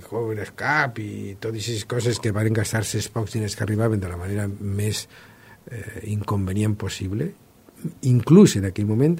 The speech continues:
el, la despesa agregada era menor que la mitjana. Per tant, si mai no hem gastat més que la mitjana i hem anat acumulant deute, és perquè, òbviament, els ingressos per càpita eren molt inferiors encara i, per tant, això no podem ni deguem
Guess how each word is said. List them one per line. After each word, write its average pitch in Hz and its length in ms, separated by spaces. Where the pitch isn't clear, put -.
el, 110 320
la 107 160
despesa 151 400
agregada 123 560
era 113 160
menor 110 320
que 98 80
la 90 80
mitjana. - 320
Per 120 160
tant, 135 160
si - 80
mai 135 240
no 151 160
hem 143 80
gastat 123 240
més 117 160
que 104 160
la 104 80
mitjana - 560
i 113 220
hem 120 160
anat 107 180
acumulant 92 440
deute, 110 320
és 104 160
perquè, 110 440
òbviament, 95 520
els - 160
ingressos 90 460
per 87 180
càpita 87 300
eren 90 180
molt 101 300
inferiors 90 500
encara 85 380
i, 85 80
per 82 220
tant, 90 240
això 95 340
no 117 220
podem 113 400
ni 95 120
deguem 110 360